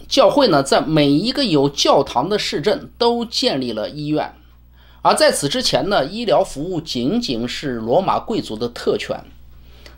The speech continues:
他们建立医院，除了治疗场所，麻风病人还设置了一个隔离的场所，还包括供医生和护士使用的住房等独立的建筑。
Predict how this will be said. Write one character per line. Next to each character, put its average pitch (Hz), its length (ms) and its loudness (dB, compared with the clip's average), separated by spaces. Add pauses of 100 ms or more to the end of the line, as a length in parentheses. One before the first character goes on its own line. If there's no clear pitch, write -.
他 294 140 4
们 240 120 4
建 254 220 4
立 180 140 -2
医 240 180 -4
院， 247 260 2 (300)
除 156 260 0
了 160 520 4 (600)
治 330 240 2
疗 143 200 6
场 143 280 -2
所， - 260 -12 (580)
麻 190 260 4
风 277 200 4
病 262 180 0
人 123 320 0 (460)
还 151 300 2
设 196 200 0
置 151 120 -10
了 135 100 0
一 117 60 -4
个 120 140 -2
隔 143 280 0
离 175 140 -2
的 120 100 -2
场 101 240 -6
所， - 240 -14 (240)
还 180 180 4
包 277 220 6
括 247 180 4
供 151 280 2
医 240 280 -4
生 139 220 0
和 131 220 0
护 247 340 -2
士 156 220 0
使 117 240 -2
用 147 240 4
的 123 100 6
住 135 240 -2
房 - 400 -2
等 120 300 0
独 131 180 -2
立 226 100 -2
的 127 120 -4
建 139 220 -2
筑。 - 140 -18